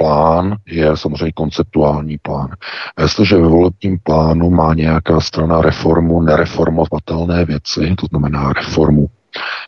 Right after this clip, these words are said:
Evropské unie, tak to je konec. To je tragédie. Eh, víte, eh,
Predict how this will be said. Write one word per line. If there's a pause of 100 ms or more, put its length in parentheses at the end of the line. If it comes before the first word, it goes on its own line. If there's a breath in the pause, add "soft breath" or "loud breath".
Evropské
unie, (300)
tak (800)
to
je
konec. (1500)
To
je (100)
tragédie. (3250)
Eh,
víte,
eh,